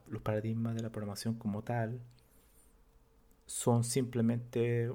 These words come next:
una forma de modelar la computación a través de una sintaxis.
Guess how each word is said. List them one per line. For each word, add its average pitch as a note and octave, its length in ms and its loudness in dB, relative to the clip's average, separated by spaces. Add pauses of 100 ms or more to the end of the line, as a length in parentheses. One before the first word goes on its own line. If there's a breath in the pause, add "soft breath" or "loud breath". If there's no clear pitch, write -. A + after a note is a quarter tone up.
una A#2 240 4
forma A#2 960 2 (380)
de A2 80 2
modelar G#2+ 600 0
la A#2 100 -4
computación A2 540 -4
a A2 60 -2
través A2 200 2
de G#2+ 40 2
una G#2 80 -2
sintaxis. A2+ 600 -8